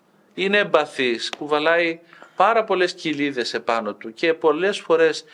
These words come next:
κυριαρχείται από το δαίμονα. Φτάνω να αναγνωρίζω σε έναν άνθρωπο δικαιώματα,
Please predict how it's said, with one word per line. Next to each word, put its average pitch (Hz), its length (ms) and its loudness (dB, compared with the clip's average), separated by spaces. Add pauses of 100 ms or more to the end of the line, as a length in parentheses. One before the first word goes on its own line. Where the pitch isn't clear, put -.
(160)
κυριαρχείται 160 680 -2
από 165 160 0
το 127 140 -4
δαίμονα. 95 460 -4 (1160)
Φτάνω 135 680 -2 (540)
να 147 140 -2
αναγνωρίζω 156 960 -2 (220)
σε - 220 -4
έναν 170 240 0
άνθρωπο 160 480 0
δικαιώματα, 117 880 -2